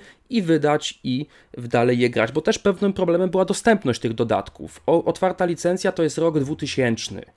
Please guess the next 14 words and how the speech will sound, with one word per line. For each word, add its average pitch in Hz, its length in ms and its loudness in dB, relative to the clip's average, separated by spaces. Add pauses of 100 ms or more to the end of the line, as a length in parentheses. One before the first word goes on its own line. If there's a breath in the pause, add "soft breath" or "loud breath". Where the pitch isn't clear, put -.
(360 loud breath)
prawda? 135 380 -2
Te 165 160 0
takie 160 320 2
popularne 156 600 2
O 147 80 2
S 151 140 -2
R-owe 147 260 0
systemy, 147 560 -2
no 143 120 -2
to 139 240 -2
Moldavai 135 460 2
Cook 135 280 -2
to 127 160 -4
jest 131 420 -4